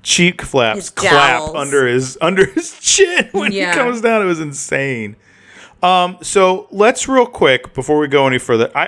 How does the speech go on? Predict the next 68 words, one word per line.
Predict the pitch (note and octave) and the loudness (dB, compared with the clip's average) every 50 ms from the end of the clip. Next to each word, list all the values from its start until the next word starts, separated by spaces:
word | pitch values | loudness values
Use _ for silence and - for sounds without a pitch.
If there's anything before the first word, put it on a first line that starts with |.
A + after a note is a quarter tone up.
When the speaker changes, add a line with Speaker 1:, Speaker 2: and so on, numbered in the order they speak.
| - - | -4 -6
Speaker 1:
I, | F3+ F#3+ - F3+ | -8 -4 -2 -2
I | G3 | -2
just, | F#3+ F#3+ A3+ A3 - - - E3 | -2 -2 -4 -6 -6 -8 -8 -6
because | E3 E3+ - E3 D3+ D3 C3+ D3 | -4 0 2 2 2 2 2 0
this | C#3+ D3 C#3+ C#3 | 0 0 0 0
is | D3+ C#3 B2+ | -2 -6 -6
what, | C3 B2+ B2+ B2 B2+ - - _ _ _ | -4 -2 -2 -2 -4 -4 -8 _ _ _
part | - C#3+ C#3 | -2 0 0
of | C3 | 0
the | B2 B2+ | 0 -2
reason | A#2+ A2+ A2 A#2 A2+ | -4 -4 -4 -4 -4
Richard | A2 A2 G#2 G#2 - A2 G2 | -4 -4 -4 -4 -6 -8 -6
wanted | G2+ F#2+ F#2 F#2 F2+ F#2 | -6 -6 -6 -8 -10 -10
us | F2+ - | -12 -12
to | - F2+ | -14 -14
see | - - F#2 F2 | -12 -10 -8 -8
it, | E2+ E2+ | -8 -8
I | E2+ | -8
think, | E2+ - - F2 F2+ | -10 -12 -14 -14 -14
is | - F2 | -14 -14
because, | - - - - E2+ E2+ E2 E2 E2+ - - _ _ _ _ _ _ _ _ _ _ _ _ - | -14 -14 -12 -10 -10 -8 -8 -10 -12 -14 -18 _ _ _ _ _ _ _ _ _ _ _ _ -12
you | G#2+ | -8
know, | G2 F#2+ | -8 -4
there | F#2 G#2+ A2 | -2 0 2
was | A#2 B2 B2+ B2 A2 | 4 4 4 2 0
the | A#2+ | -2
Disney | A2+ A2+ A2+ G#2+ A2 A2 | -4 -4 -4 -4 -6 -8
Plus | G#2 - A2 G2+ F#2+ - | -8 -6 -4 -4 -4 -6
connection | - - G2 G2 F#2+ - - G#2 | -8 -8 -8 -8 -8 -8 -12 -12
to | G2+ | -10
the | F#2 | -8
show, | G2+ - - - - G2 F#2 F#2 F#2 F#2 F2+ F2+ F2 F2+ F#2+ - - | -6 -6 -4 -2 -2 -2 -2 -2 -4 -4 -6 -6 -8 -8 -10 -12 -12
Speaker 2:
Mm-hmm. | G3 G3+ G3 F#3+ F3 E3 D#3+ | -12 -10 -10 -10 -10 -8 -6
Speaker 1:
um, | G#3 G3+ G3 G3 | -4 -4 -4 -4
which | G#3 - - | -4 -2 0
I | A2+ | 2
watched | A2 A2 A2+ - - | 2 2 2 0 -4
the | A2+ | -6
trailer | - - - D3 B2+ A#2+ A#2 A2 G#2+ | -4 0 2 2 4 4 2 0 -2
for, | - - A2 G2+ G2+ G2+ G#2 | -4 -6 -4 -2 -2 0 0
and | G#2 G#2 A2 - _ _ | -2 -4 -6 -12 _ _
I | - - | -4 -4
might | F3 D#3+ D3 C#3+ | -2 -2 -2 -4
check | C3+ - B2 A2 - | -4 -4 -4 -4 -2
it | - G2+ | -2 -2
out, | G2+ G#2 G#2 - | -2 -2 -2 -4
but, | - A#2 | -4 -4
like, | G#2+ G#2+ G#2+ G#2 G#2 - - - | -2 0 -2 -2 -2 -4 -4 -4
I | C3 C3 | -2 -2
didn't | C3+ C3 A#2+ A2+ | -2 -2 -4 -6
care | - - B2+ | -4 -2 -2
about | A2+ G#2+ G#2+ G2+ | 0 0 -2 -4
any | G2+ G2+ G2+ | -4 -6 -8
of | F#2+ | -8
the | F#2+ | -8
human | G2 G#2 G2 F#2+ F#2 | -10 -10 -10 -10 -10
characters | F2+ - G2+ F#2+ F#2 F2 F#2 F2+ | -8 -8 -8 -8 -8 -10 -12 -16
in | F#2 | -14
the | F#2+ | -16
trailer. | F2+ - - F#2+ F#2 F2+ F2 | -12 -8 -8 -6 -6 -6 -6
I | F2 | -6
only | F2+ F2 F2 F2+ F2+ | -8 -8 -8 -10 -10
just | F2 F2 - | -10 -10 -12
wanted | F#2+ E2+ F2 | -12 -12 -12
to | - | -12
see | - G1+ | -14 -14
the | - | -14
dog. | - - B1+ A1 G1+ G#1 - | -12 -10 -8 -8 -8 -8 -10